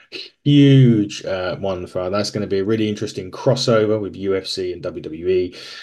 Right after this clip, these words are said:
uh, and maybe what he's doing next. And, uh, funny enough, what,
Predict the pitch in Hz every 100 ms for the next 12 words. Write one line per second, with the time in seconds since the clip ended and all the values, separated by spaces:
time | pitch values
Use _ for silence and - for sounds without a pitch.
0 | - - 92 80 87 85 85 101 113 98
1 | 101 95 - 101 90 85 117 113 76 98
2 | 104 120 156 151 95 - 104